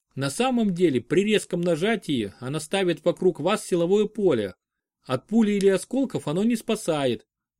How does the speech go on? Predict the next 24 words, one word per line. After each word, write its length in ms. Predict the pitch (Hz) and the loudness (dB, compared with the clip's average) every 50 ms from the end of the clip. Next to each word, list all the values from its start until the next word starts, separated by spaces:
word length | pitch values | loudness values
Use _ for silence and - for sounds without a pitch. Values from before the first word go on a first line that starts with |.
| _ - | _ -6
но 140 | 120 139 143 | -4 -2 0
зато 280 | 139 180 180 - 196 | 2 2 2 2 2
на 120 | 185 180 160 | 2 2 0
короткое 440 | - 180 185 196 175 - - 170 | 0 2 2 2 0 2 2 0
время 300 | 151 151 185 240 247 220 | 2 2 2 0 2 0
защищает 580 | 180 143 151 143 - - 156 - 214 226 226 - | 0 0 -2 -4 -4 -6 -4 0 0 0 0 -2
от 140 | 202 190 - | -4 -4 -2
радиации. 800 | 196 196 196 190 185 175 151 135 117 - - 117 101 95 92 _ _ _ _ _ _ _ _ _ - | -2 0 2 2 2 2 2 -2 -4 -6 -6 -6 -6 -6 -6 _ _ _ _ _ _ _ _ _ -4
Продолжительность 720 | - 143 139 160 175 165 147 185 208 - 190 185 170 - | -2 0 4 4 4 4 4 2 0 0 0 -2 -2 0
работы – 600 | 175 175 165 151 190 240 240 - 143 113 95 92 _ _ - | 0 0 2 2 2 0 0 0 0 -2 -4 -4 _ _ -10
до 200 | - 127 190 226 | -4 0 0 0
часа. 580 | 226 - 190 175 208 214 - - 190 180 - _ _ _ _ _ _ _ | 0 2 0 0 0 -2 -8 -12 -14 -14 -16 _ _ _ _ _ _ _
А 140 | - - 123 | -6 -4 -2
если 360 | 131 139 180 220 - - - | 0 0 0 0 0 0 -2
прибор 460 | 143 131 147 165 165 190 220 190 - - | -2 0 0 2 2 4 2 2 0 -4
чувствует 460 | - - 214 214 - - 165 151 - | -4 -4 -2 -2 0 0 -2 0 2
поблизости 560 | - 165 156 156 180 208 175 151 143 - - | 0 0 2 2 0 0 0 -2 -4 -2 0
ядерный 500 | 147 135 151 185 185 170 165 147 139 139 | 0 2 2 0 2 0 0 0 -2 -2
взрыв, 400 | 135 127 131 156 208 240 226 - _ _ _ _ _ _ - | -4 -2 0 0 0 0 -2 -4 _ _ _ _ _ _ -4
он 160 | - 214 262 | -2 -2 -2
ставит 420 | 233 - - 220 220 220 214 - - | -2 -2 -2 0 0 0 0 -2 2
поле 240 | - 185 202 214 | 2 2 2 2
автоматически. 920 | 196 - - 190 180 175 165 - 156 160 156 - 160 - - - 110 95 90 _ _ _ _ _ _ _ _ _ _ | 0 -2 -2 -2 -2 -2 -2 -2 -4 -4 -4 -4 -6 -8 -6 -8 -8 -8 -8 _ _ _ _ _ _ _ _ _ _
Что, 580 | - - - - - 156 175 165 127 98 - | -18 -16 -10 -2 2 2 4 4 2 0 -2